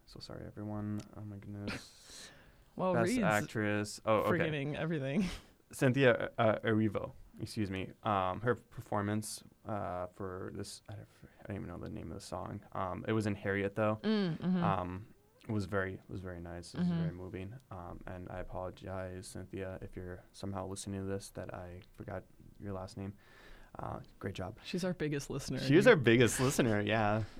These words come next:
Speaker 1: Um,
Speaker 2: Don't you forget it.
Speaker 1: she, we get fan mail from her all the time. <laughs>
Speaker 2: <laughs> I
Speaker 1: Um,
Speaker 2: wish.
Speaker 1: I wish too. Uh, yeah, w-, something that I thought was just so strange. I'm, we're gonna, moving through the highlights here. Um,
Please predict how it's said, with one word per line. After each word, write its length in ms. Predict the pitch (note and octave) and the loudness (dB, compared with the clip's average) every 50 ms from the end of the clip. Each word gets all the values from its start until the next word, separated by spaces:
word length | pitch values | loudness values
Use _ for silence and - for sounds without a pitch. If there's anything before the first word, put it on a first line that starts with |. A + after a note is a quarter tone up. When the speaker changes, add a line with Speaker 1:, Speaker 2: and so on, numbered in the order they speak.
| - - | -2 2
Speaker 1:
Um, 380 | A#2+ A#2 A#2 A2+ A2 A2 G#2 | 4 6 6 6 6 4 4
Speaker 2:
Don't 240 | G#2+ G#2+ G#2+ G#2+ - | 4 2 2 2 2
you 80 | - A3 | 0 0
forget 380 | - - D#3+ B2+ D3+ D3 C#3+ | 0 0 0 0 0 0 0
it. 180 | C#3 C3+ C#3+ - G3 - | 0 -2 -2 -2 -4 -4
Speaker 1:
she, 80 | - A#2+ | -4 -2
we 120 | A#2+ B2 | 0 0
get 140 | D3 - - - | -2 -2 -4 -6
fan 220 | - G2 G2+ G#2 | -6 -4 -4 -4
mail 180 | G#2 G2+ G2 G2 - | -4 -4 -6 -6 -6
from 100 | - G2 | -6 -4
her 180 | G2+ G2 - - | -4 -4 -2 -2
all 100 | G2+ F#2+ F#2 | 0 0 0
the 80 | - G#2+ | 0 -2
time. 480 | - - G2+ G2 A2 A#2 G#2+ G2+ A2 - | -4 -2 -2 0 0 0 -2 -2 0 0
<laughs> 40 | - - B2 - - - - - - - - - - - C#3+ - | 0 0 0 -2 -4 -6 -12 -12 -12 -12 -12 -12 -12 -12 -8 -4
Speaker 2:
<laughs> 40 | - | -2
I 340 | C#3 C3 - G#3+ F#3 C#3 - - | 0 6 10 12 12 12 12 8
Speaker 1:
Um, 300 | F3+ D3 B2 A2+ - C#3+ | 8 8 8 8 6 4
Speaker 2:
wish. 360 | D#3 D#3+ E3+ D3+ D#3+ - - - - - A2 A2 G#2 | 2 2 0 0 -2 -4 -8 -12 -12 -10 -8 -6 -2
Speaker 1:
I 40 | |
wish 220 | G2 G2 F#2+ - - | -2 -2 -2 -4 -4
too. 220 | - F#2+ F#2+ G2 - - - - - - - - - | -6 -4 -4 -4 -6 -10 -16 -18 -18 -18 -18 -4 2
Uh, 360 | G#2+ G#2+ G#2 G2+ G2+ F#2+ F#2 E2 - - - - | 4 6 8 8 6 4 2 0 -8 -10 -6 -2
yeah, 260 | B2+ A2 G2 F2 - - - - - | 0 2 2 2 0 -2 -10 -18 -12
w-, 160 | - - - - C3 | -8 -8 -8 -6 -4
something 400 | - - C#3+ E3+ - A3+ G3 C#3+ | -2 0 0 2 2 2 4 6
that 280 | C3+ A#2+ F#2+ F2+ - - - | 8 6 6 6 2 -2 0
I 100 | G#2+ A2 | 0 0
thought 240 | - - A2+ G2+ G2 | 2 4 4 4 2
was 140 | G2+ F#2+ | 0 -2
just 360 | - - F#2 - - - - - | -6 -10 -12 -10 -10 -10 -8 -4
so 200 | G#2 G2 G2 G2+ | -2 -2 -2 -2
strange. 420 | - - - F#2+ F#2 G2 G#2 G#2 - | -4 -6 -6 -4 -4 -4 -4 -4 -4
I'm, 160 | G2+ G#2 - - - - _ _ - - | -4 -6 -6 -8 -14 -20 _ _ -16 -12
we're 100 | - A2 | -10 -8
gonna, 140 | G#2+ - - - - - - - - - - - | -8 -10 -12 -14 -18 -18 -18 -16 -16 -12 -6 -2
moving 220 | A#2 A2 G#2+ G2+ | -2 0 0 0
through 120 | G#2 G#2+ G2 | -2 -2 -4
the 80 | F#2+ | -4
highlights 380 | G2+ G2 F#2+ F2+ F2 E2 - - | -2 -2 -2 -2 -2 -4 -4 -4
here. 160 | A2+ G#2+ G#2+ - - - - - - - - - - | -4 -4 -4 -6 -8 -12 -14 -16 -16 -16 -18 -8 -2
Um, 520 | - A2 G#2+ G#2 G2+ G2 F#2+ F#2 F2+ F#2 | 2 4 4 6 6 4 4 4 4 4